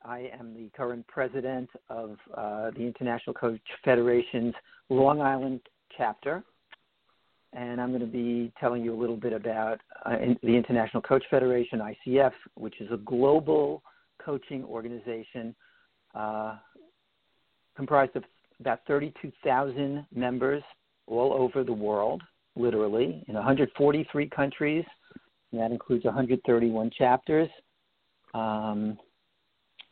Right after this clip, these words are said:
I, I recently, a couple of weeks ago, got back from a conference called the Global Leadership Forum that was held in Vancouver, Canada. And the experience of being there with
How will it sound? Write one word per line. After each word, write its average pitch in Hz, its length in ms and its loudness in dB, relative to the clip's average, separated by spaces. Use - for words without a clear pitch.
I, 127 180 4
I 120 340 2
recently, 131 540 4
a 120 40 0
couple 117 220 2
of 123 80 4
weeks 127 160 0
ago, 123 220 0
got 117 240 -2
back 113 240 2
from 113 320 -6
a 127 100 -12
conference 123 600 -4
called 110 300 -2
the 104 180 -6
Global 117 420 0
Leadership 123 480 4
Forum 127 520 2
that 120 100 -8
was 117 140 -10
held 110 200 -8
in 113 120 -10
Vancouver, 113 520 -2
Canada. 139 600 2
And 131 520 -2
the 131 120 -2
experience 170 600 0
of 131 120 -2
being 135 300 2
there 120 320 4
with 113 280 -2